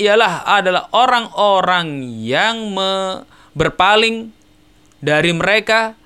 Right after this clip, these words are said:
dan dari ajaran mereka. Ajaran yang mereka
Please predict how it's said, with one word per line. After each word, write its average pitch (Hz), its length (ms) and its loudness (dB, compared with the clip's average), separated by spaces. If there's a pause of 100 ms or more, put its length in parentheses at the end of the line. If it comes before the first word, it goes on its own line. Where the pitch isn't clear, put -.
(260)
dan 151 240 -2
dari 143 240 2
ajaran 143 640 0
mereka. 110 400 -6 (720)
Ajaran 139 480 -4
yang 180 160 -2
mereka 175 400 2